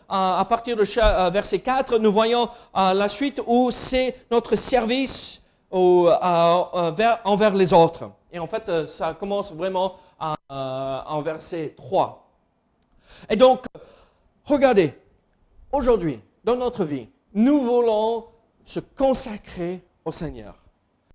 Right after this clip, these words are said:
Dieu nous de-, euh, nous demande de le servir. Euh, mais regardez ce que le Seigneur nous donne en verset premier.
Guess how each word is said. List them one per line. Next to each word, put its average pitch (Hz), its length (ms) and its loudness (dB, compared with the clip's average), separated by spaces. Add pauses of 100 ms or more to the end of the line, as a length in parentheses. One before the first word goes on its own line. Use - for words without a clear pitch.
(260)
Dieu 285 160 0
nous 285 120 -2
de-, 208 340 0
euh, 175 300 -6
nous 196 120 2
demande 208 360 2
de 196 180 4
le 180 180 4
servir. 190 680 -4 (560)
Euh, 185 480 -2
mais 220 160 4
regardez 302 640 -4
ce - 280 -6
que 202 280 2 (100)
le 175 100 -4
Seigneur 247 400 -6 (240)
nous 156 60 -18
donne 208 340 -2
en 170 140 -4
verset 165 280 -4
premier. 131 440 -6